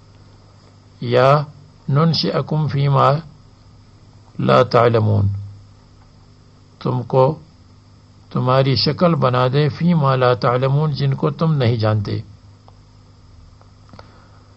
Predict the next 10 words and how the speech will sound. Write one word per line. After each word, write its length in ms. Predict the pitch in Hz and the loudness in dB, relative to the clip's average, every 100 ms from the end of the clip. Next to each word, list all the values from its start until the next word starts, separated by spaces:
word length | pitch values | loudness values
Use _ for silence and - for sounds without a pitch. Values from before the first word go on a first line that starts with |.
| - - - - | -20 -20 -20 -10
یعنی 400 | - 120 123 135 143 - - - - _ - _ - - - | -2 0 0 -2 -4 -12 -20 -20 -20 _ -20 _ -20 -20 -10
کسی 300 | 123 - 143 | -8 -4 -4
کو، 340 | 147 151 139 - - - - - - - - - - - - - | 0 0 -2 -10 -20 -20 -20 -20 -20 -20 -20 -20 -20 -20 -20 -20
کسی 300 | - 135 160 | -8 -6 -4
کو 200 | 139 147 151 | -4 -6 -4
ایک 240 | 143 151 | -2 -2
صورت 420 | - 165 156 143 147 | -4 -2 0 -2 -2
میں 120 | 143 | -2
بنا 300 | 127 139 135 | 2 2 2
دے، 120 | 127 | 0